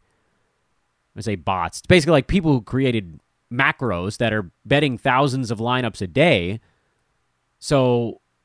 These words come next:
what are your chances against something like that? Someone who just has a bankroll that you can't compete with. You need to get really lucky. That, you're not competing with that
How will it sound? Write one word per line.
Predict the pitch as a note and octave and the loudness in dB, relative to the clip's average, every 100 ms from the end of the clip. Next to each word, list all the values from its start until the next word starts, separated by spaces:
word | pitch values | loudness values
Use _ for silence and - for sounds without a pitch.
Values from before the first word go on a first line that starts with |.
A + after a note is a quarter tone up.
| _ _ _ _ _ _ | _ _ _ _ _ _
what | D3+ C#3+ D#3+ | -12 0 2
are | E3 | 4
your | C3+ | 2
chances | - - E3 D3 - A2 F2+ E2+ | -2 -2 0 0 -2 -6 -6 -6
against | A2+ A#2 G2+ - | -2 -2 -4 -6
something | A2+ G2+ G2+ | -6 -6 -8
like | F#2 F#2 | -8 -4
that? | F2+ E2+ | -6 -4
Someone | C3 C3+ | -4 -4
who | B2+ | -4
just | C3 | -6
has | - - D3 D3+ | -8 -2 0 0
a | A#2+ | 0
bankroll | A#2+ C#3+ - G2 | -2 -2 -4 -6
that | F#2 | -6
you | G2+ G2+ | -8 -8
can't | G#2 F#2 | -8 -10
compete | E2 - E3 | -12 -10 -6
with. | A#2 D#2 | -6 -6
You | A2 | -6
need | C3 D#3 | -4 -2
to | B2 - - | -4 -8 -4
get | B2+ G#2 _ _ | -2 -2 _ _
really | - B2 D3+ A#2 | -10 -4 -4 -4
lucky. | F#2 A#2 E3+ - E2 _ _ _ _ - | -4 2 2 2 -14 _ _ _ _ 2
That, | F#3+ F#3 | 2 2
you're | F#3+ | 2
not | A#3+ D4+ | 4 4
competing | B3 C#3+ A3 E4 | 2 0 2 4
with | C#4+ - | 4 0
that | G2 D2+ | -2 -4